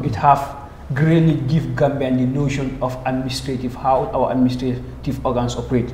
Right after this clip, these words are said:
You just saw a, a permanent secretary or, um, a, a secretary general from the office of the president just going to the, um, s-, um, uh, central bank,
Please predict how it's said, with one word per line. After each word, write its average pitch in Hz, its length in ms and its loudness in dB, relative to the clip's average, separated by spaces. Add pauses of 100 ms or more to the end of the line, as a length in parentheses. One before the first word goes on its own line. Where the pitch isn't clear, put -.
(500)
You 131 60 -2
just 196 320 4
saw 170 280 6
a, 147 220 4
a 147 40 0
permanent 160 460 2
secretary 151 380 0
or, 139 460 0
um, 123 500 6
a, 127 240 2
a 120 60 2
secretary 160 340 2
general 135 280 2
from 127 200 0
the 127 80 -2
office 127 160 -2
of 123 80 -2
the 117 60 -2
president 123 480 -2 (640)
just 151 260 4
going 170 220 6
to 151 160 6
the, 127 320 4
um, 123 260 4
s-, - 260 -4
um, 123 440 2
uh, 117 200 2
central 135 360 0
bank, 131 280 0